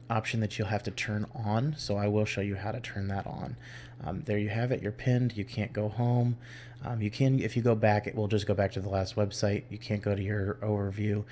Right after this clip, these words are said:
To turn it off, what you have to do is hold the back and overview buttons at the same time. It will even give you the prompt there at the bottom. There you go, the screen's unpinned, and you're back to your overview.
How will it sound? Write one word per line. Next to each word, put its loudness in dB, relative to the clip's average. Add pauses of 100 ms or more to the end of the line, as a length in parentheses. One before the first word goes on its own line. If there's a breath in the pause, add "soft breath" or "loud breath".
(280 loud breath)
To -2
turn 2
it 2
off, 2 (300 loud breath)
what -4
you 0
have 0
to -4
do 0
is -6
hold -4
the -8
back -2
and -2
overview -2
buttons -4
at -8
the -4
same -6
time. -6
It -4
will 2
even 2
give 0
you 2
the 0
prompt -6
there -2
at -4
the -2
bottom. -4 (400 loud breath)
There -4
you 0
go, 2
the 0
screen's 0
unpinned, -2 (360 loud breath)
and 4
you're 0
back 0
to -8
your -4
overview. -10